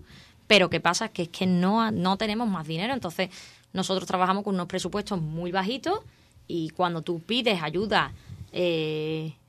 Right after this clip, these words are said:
eh, fuera de, o sea, de los organismos oficiales, que sí que esa, por supuesto, sí que está, si no sería imposible, pues no te encuentras con esa, con esas respuestas. Si tú en un pueblo de dieciocho mil habitantes, más o menos, que tiene Osuna,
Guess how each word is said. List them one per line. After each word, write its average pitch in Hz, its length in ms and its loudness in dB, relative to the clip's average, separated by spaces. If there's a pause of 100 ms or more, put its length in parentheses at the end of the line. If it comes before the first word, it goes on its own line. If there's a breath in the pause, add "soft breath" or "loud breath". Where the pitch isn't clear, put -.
(240)
eh, 160 320 -8 (140)
fuera 170 300 0
de, 170 480 0 (200 loud breath)
o - 60 -18
sea, 156 220 4
de - 120 2
los 180 120 0
organismos 185 440 4
oficiales, 240 540 4 (460)
que 160 100 -6
sí 156 220 -6
que 175 100 0
esa, 165 160 -4
por 165 140 -4
supuesto, 185 360 -2
sí 170 140 -4
que 175 80 -2
está, 233 320 4
si - 180 -6
no 160 120 -2
sería 165 240 -2
imposible, 208 520 2 (680 loud breath)
pues 175 260 2 (240)
no 190 240 -6
te 190 80 -4
encuentras 214 440 0
con 165 220 -4
esa, 156 400 -2
con 165 140 -2
esas 165 240 -4
respuestas. 190 480 0 (340 loud breath)
Si 190 300 2
tú 196 300 6
en 202 100 4
un 190 140 4
pueblo 226 360 2
de 170 220 0
dieciocho 170 540 -4
mil 170 160 -4
habitantes, 196 500 -2
más 170 240 -2
o 175 40 -2
menos, 202 220 -2
que 180 120 -6
tiene 170 180 -6
Osuna, 214 420 -2